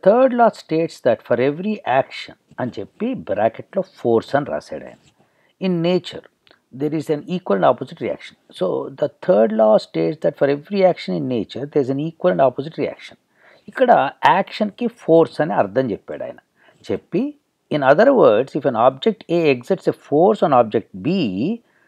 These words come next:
then object B also exerts an equal force on object A. అంటే ఈ రియాక్షన్ అంటే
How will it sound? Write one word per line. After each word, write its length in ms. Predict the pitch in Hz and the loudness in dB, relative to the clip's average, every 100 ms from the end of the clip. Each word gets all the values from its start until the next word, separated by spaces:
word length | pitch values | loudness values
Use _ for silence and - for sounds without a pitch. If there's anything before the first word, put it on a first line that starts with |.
| _ _ 123 | _ _ 2
then 160 | 202 233 - 139 | 2 2 4 2
object 300 | 143 156 - 104 117 | 4 -6 -6 -8 -2
B 100 | 220 165 87 - 135 | 0 0 -2 4 4
also 240 | 147 196 151 | 4 0 -2
exerts 380 | 117 - 160 156 | -2 0 0 0
an 60 | 131 | -6
equal 360 | 135 - 147 151 147 - | -6 -2 0 0 -4 -6
force 300 | 127 131 - 135 | -4 -4 -4 -4
on 40 | 117 104 | 0 0
object 300 | 90 98 _ 147 143 | -2 -10 _ -4 -4
A. 40 | - _ _ _ - | -6 _ _ _ -8
అంటే 160 | 185 233 - | -6 -6 -2
ఈ 20 | 165 123 | -2 0
రియాక్షన్ 520 | 165 220 208 - 220 208 | 6 6 6 2 0 2
అంటే 140 | 196 | 0